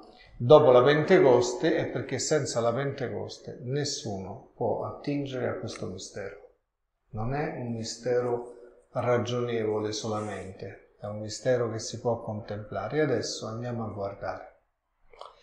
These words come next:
Mi dispiace che non siano state scelte per questa Eucaristia altre letture, una in particolare, la seconda lettera ai Corinzi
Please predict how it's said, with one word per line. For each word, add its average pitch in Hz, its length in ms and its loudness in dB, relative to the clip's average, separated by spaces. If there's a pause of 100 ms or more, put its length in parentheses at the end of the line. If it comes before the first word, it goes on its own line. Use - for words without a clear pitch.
(560)
Mi 135 100 4
dispiace 151 580 8
che 135 120 6
non 131 160 0
siano 127 320 0
state 123 380 4
scelte 123 420 0
per 110 220 -4
questa 123 320 -4
Eucaristia 113 680 -2
altre 113 280 -2
letture, 104 440 -2
una 135 240 4
in 104 140 -2
particolare, 101 760 -4
la 110 100 -10
seconda 135 420 0
lettera 120 340 0
ai 107 140 -4
Corinzi 101 500 -6